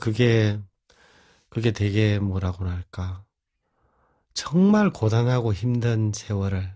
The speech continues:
그리고 가-, 가난한 어린 시절을 살아낸,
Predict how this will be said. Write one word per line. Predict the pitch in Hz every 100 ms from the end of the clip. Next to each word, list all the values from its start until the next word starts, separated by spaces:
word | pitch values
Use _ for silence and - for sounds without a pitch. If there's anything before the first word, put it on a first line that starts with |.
| _
그리고 | 110 107 104
가-, | - 110 107
가난한 | - 104 110 110 104
어린 | 110 107 101
시절을 | 92 98 107 98 92
살아낸, | - 127 104 98 98 95